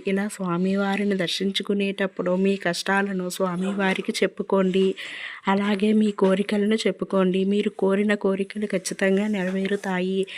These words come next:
అలాగే మీ కష్టాలన్నీ తీరిపోతాయి. అంతటి శక్తి ఉత్తర ద్వార దర్శనానికి ఉంటుంది.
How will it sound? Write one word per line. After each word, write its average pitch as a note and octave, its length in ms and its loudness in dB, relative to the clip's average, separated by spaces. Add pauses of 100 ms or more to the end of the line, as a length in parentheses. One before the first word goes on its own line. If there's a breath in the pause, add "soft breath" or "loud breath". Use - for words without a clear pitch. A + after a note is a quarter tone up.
(300 loud breath)
అలాగే G3+ 440 2
మీ G#3+ 160 0
కష్టాలన్నీ G3+ 680 -2
తీరిపోతాయి. F#3+ 840 -2 (120)
అంతటి G3 360 0
శక్తి - 340 -4
ఉత్తర G3 380 0
ద్వార G3 260 0
దర్శనానికి G3 720 0
ఉంటుంది. F#3+ 560 -2